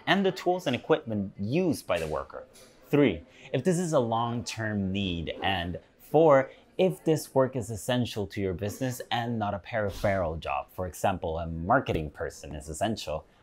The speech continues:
while other positions probably aren't that much. So, when to consider hiring an independent contractor? One, when the work is not central to your business. For example,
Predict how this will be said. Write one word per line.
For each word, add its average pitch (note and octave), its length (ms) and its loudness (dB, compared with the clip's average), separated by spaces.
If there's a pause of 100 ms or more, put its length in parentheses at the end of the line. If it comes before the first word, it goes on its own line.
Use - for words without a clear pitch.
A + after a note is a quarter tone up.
while F#2+ 420 4
other E3+ 240 4
positions C3+ 680 -4 (200)
probably C3 960 0
aren't A2+ 180 -6
that F2 220 -8
much. - 380 -12 (380)
So, - 300 2 (300)
when D3 300 2
to D#3 120 2
consider B2+ 400 0
hiring A#2+ 540 0
an F2+ 80 -2
independent F2+ 580 -4
contractor? - 640 -4 (640)
One, B2+ 340 4 (300)
when A2 160 0
the A2 60 4
work A2+ 260 2
is A#2+ 100 -6
not A2+ 240 -4
central B2+ 460 0
to - 120 -6
your G2 120 0
business. D#2+ 580 -8 (140)
For A2+ 120 0
example, G2+ 540 -2